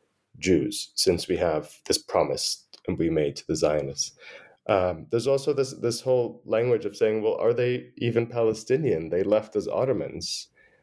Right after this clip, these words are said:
Uh, and now that the Ottoman Empire is dissolved, they should go seek, uh, you know, nationality or, or residency from the, the host governments where they are." So Mexico, Chile, United States, and so on.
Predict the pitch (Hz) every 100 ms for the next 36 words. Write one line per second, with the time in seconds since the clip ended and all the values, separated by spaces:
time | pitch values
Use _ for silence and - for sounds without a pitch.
0 | - _ - 85 82 - 90 90 - -
1 | - 104 101 101 98 95 101 101 - 101
2 | 101 101 92 87 - 85 113 113 90 85
3 | - - _ _ - 92 98 98 - 104
4 | 98 101 95 98 - 95 90 - - -
5 | - - _ - 87 85 80 80 - -
6 | 92 85 85 85 - 92 92 87 87 80
7 | 78 - 82 80 80 76 - - 101 98
8 | 90 90 - 85 - - 101 101 87 -
9 | 90 104 95 - 90 87 80 69 - -
10 | - 90 76 78 80 71 - - 82 87
11 | - - - - 87 76 76 73 - -
12 | - - - - - -